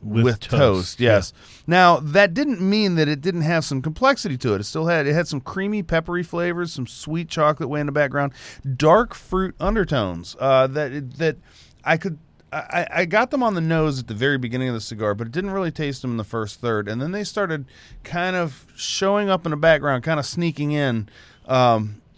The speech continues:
Speaker 2: uh, uh, the back door, so to speak, and the flavors, uh, on that, and they, and they came in by the third third of this cigar.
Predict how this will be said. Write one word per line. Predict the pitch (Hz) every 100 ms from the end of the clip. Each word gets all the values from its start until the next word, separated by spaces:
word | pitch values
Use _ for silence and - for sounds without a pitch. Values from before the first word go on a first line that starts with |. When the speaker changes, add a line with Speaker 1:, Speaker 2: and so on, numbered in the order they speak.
| - -
Speaker 2:
uh, |
uh, | 131 117 110 113 113
the | 120
back | 143 131
door, | 147 165
so | 160 139
to | 117
speak, | - 131 120
and | 113
the |
flavors, | 104 143 190 175 120 104 92
uh, | 117 107
on | 90 117
that, | 113 110
and | 101
they, | 117 113
and | 98 113
they | 117
came | 110 127
in | 120 110
by | 117 127
the | 120
third | - 175 220 226
third | 175 175
of | 147
this | 113 -
cigar. | 104 101 92 90